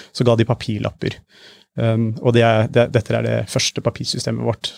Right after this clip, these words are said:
for da kom soldatene tilbake til, eh, storbyene, og så casha de inn disse papirlappene f-,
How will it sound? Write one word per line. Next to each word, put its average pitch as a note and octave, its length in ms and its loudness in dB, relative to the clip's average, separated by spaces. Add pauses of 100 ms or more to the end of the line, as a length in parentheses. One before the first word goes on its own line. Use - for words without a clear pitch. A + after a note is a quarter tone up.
for A#2 140 2
da A#2 180 2
kom A2+ 160 -4
soldatene A2 420 0
tilbake G#2+ 400 -2
til, A2 320 -2
eh, A2 140 -2
storbyene, A#2+ 560 2
og - 160 -4
så A#2+ 160 2 (180)
casha A2 300 -4
de A2 160 -6
inn G#2+ 160 0
disse G#2+ 240 -4
papirlappene G#2+ 560 -6
f-, - 100 -14